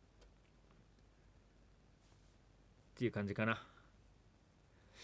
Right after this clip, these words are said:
ただのファン、いいね。この、この時代に。自分の映像コンテンツはテレビのみ。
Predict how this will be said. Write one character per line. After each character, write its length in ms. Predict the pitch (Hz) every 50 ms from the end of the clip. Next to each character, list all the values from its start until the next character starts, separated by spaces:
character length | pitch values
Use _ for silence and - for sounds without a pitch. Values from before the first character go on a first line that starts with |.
| - - - - - - - -
た 100 | - 143
だ 80 | 139
の 80 | 139 127
フ 80 | 104
ァ 120 | 123 120 117
ン、 60 | 123 139
い 180 | 151 156 165
い 40 | 151
ね。 300 | 139 139 135 123 104 - -
こ 120 | - 127
の、 280 | 120 117 110 107 110 - - - - - - - - - - - -
こ 140 | - - 143
の 120 | 135 139
時 100 | 127 117
代 200 | 123 139 127 123
に。 160 | 120 117 120 - - - - -
自 180 | 110 107 139 165
分 180 | 247 285 269
の 100 | 269 269
映 120 | 262 269 247
像 140 | 262 262
コ 120 | 196 233 262
ン 60 | 233
テ 100 | 190 220
ン 60 | 196
ツ 120 | - - 165
は 160 | 143 135 - - - - - - - - - - - - - - -
テ 160 | - - 262
レ 100 | 320 311
ビ 100 | 277 269
の 120 | 262 269
み。 180 | 269 277 190 -